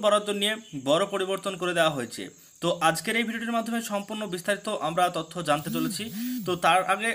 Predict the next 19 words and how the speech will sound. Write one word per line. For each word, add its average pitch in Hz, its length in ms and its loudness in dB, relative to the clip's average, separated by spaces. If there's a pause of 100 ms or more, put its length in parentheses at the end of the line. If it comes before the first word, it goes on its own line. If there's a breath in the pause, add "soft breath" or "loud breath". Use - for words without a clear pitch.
(120)
আপনাদেরকে 208 440 -4
বলে 196 160 0
রাখি, 208 180 -2 (120)
যদি 175 200 -2
আমাদের 202 260 0
ভিডিও 190 220 0
ভালো 170 140 0
লাগে 185 180 0
লাইক 180 220 4
করবেন, 208 280 -4
চ্যানেলটিকে 185 420 -2
সাবস্ক্রাইব 185 400 -2
করে 190 120 0
রাখবেন 180 260 -2 (120)
আমাদের 156 240 -4 (100)
নতুন 147 240 -6
নতুন 170 240 -6
ভিডিওর 156 260 -2 (460 loud breath)
ইনফরমেশন 202 480 0